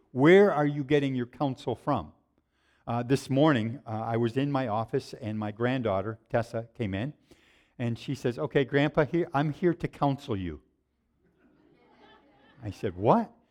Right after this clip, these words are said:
She says, "You need to get out of your chair and you need to come on this side of the desk 'cause I'm sitting in your chair. I'm gonna counsel you." My question to you, though, is who are you getting your counsel from?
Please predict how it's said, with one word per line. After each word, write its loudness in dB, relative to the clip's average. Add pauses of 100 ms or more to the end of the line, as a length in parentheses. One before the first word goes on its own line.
She -6
says, -2
"You 0
need 0
to -6
get 2
out 6
of 4
your 4
chair 0
and 0
you 0
need -2
to -10
come -2
on -2
this -2
side 0
of -4
the 4
desk 2
'cause -4
I'm 2
sitting -2
in 2
your 0
chair. 2
I'm 0
gonna 4
counsel 0
you." -4 (840)
My 10
question 10
to 0
you, 8
though, 12
is 8 (180)
who 12
are 12
you 12
getting 10
your 8
counsel 6
from? 8